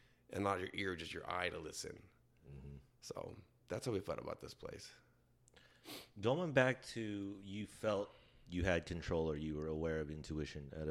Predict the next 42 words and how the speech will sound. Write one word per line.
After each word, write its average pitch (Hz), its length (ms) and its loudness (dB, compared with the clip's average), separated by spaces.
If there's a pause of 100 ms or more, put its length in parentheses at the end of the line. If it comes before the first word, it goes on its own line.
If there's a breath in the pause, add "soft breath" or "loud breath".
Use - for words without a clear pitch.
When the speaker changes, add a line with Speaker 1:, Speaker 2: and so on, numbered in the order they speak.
Speaker 2:
early 80 340 6
age. 60 260 -6
Speaker 1:
Mm-hmm. 147 260 8
Speaker 2:
Do 95 100 -2
you 104 120 4
remember 104 480 8
it 90 140 6
being 85 240 2
introduced 82 580 2
to 160 60 -2
you, 151 240 4
or 107 60 6
do 98 80 6
you 95 100 10
remember 87 380 6
just 80 200 -2
kinda, 82 420 4 (400 soft breath)
was 87 120 4
it 82 80 4
a 78 60 2
natural 113 380 8
thing, 107 340 6
and 85 140 0
how 87 140 6
were 87 60 8
you 87 200 8
able 85 140 6
to 78 240 4 (420 soft breath)
Speaker 1:
Mom, 113 140 10
Speaker 2:
kinda 92 120 8
figure 87 220 6
that 80 120 6
out? 82 240 6
Speaker 1:
Mom 131 240 8
Speaker 2:
Yeah. 101 60 0
Speaker 1:
Dukes 98 380 0
really 87 400 2
fostered 76 500 -2
that. 73 220 -10 (140)
Um, 78 380 -6 (460 soft breath)
my 101 100 6
dad, 101 500 6